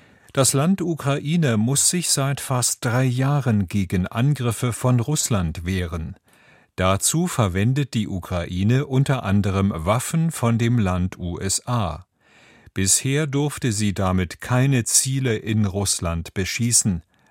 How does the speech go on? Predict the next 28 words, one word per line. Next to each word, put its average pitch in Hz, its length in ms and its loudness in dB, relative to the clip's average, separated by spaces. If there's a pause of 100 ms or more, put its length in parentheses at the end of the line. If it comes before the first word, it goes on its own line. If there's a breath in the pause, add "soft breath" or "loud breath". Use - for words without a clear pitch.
Das 92 380 0
hat 92 160 -4
sich 113 240 -4
jetzt - 360 -4
geändert. 113 720 0 (1040 soft breath)
Zeitungen 180 680 2
in 151 160 0
den 139 200 0
U 120 200 -4
S - 180 0
A 110 300 0
sagen, 127 560 2 (400 loud breath)
die 120 120 2
Ukraine 135 840 0
darf 123 500 -2
mit 104 280 2
amerikanischen 101 960 0
Raketen 104 720 0
mit 92 280 0
großer 120 460 0
Reichweite 107 960 0
jetzt 107 460 -2
auch 113 320 -4
militärische 104 960 -2
Ziele 92 560 -2
in 104 240 0
Russland 110 560 0
angreifen. 87 760 -2